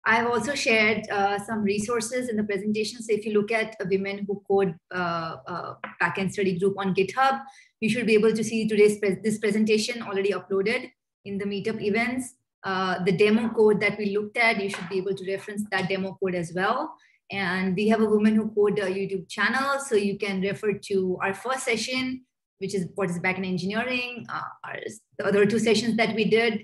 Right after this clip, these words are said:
including the creational design patterns, which was the first in this mini series, and, uh, some other resources that I shared, uh, which are referred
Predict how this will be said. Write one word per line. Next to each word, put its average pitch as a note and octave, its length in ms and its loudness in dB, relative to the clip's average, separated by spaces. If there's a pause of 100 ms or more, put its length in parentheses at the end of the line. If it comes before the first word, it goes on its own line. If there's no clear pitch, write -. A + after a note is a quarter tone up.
including A3 380 0
the A3 60 -4
creational G3+ 400 -2
design F#3+ 280 -6
patterns, F#3+ 240 -4
which F3+ 140 -10
was F#3 160 -4
the F#3 140 -8
first F#3+ 320 -2
in G3 60 0
this F#3+ 120 -4
mini G3 200 0
series, A3 500 2 (480)
and, F#3+ 400 2
uh, F#3 540 0
some B3+ 180 -4
other C4+ 140 4
resources A#3+ 460 2
that G#3 140 4
I G3+ 80 4
shared, G3+ 600 0 (120)
uh, E3+ 260 -6
which F#3 200 0
are F#3 100 0
referred F3+ 440 -2